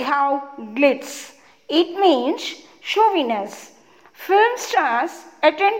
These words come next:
parties with glitz. டெய்லி மெயில்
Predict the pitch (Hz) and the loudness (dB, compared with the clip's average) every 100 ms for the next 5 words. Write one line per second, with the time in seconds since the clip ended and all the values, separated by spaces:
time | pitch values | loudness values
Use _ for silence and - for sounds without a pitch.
0 | - 294 277 277 294 233 226 - - 233 | 2 4 4 0 -10 -10 -16 -20 -8 -6
1 | 226 220 196 233 214 - - - - _ | -6 -12 -4 -2 -2 -6 -16 -18 -20 _
2 | _ _ _ _ _ _ 202 196 220 233 | _ _ _ _ _ _ -18 0 2 2
3 | 247 277 330 - - - 214 220 240 | 2 -2 -2 -6 -20 -16 -6 -2 -2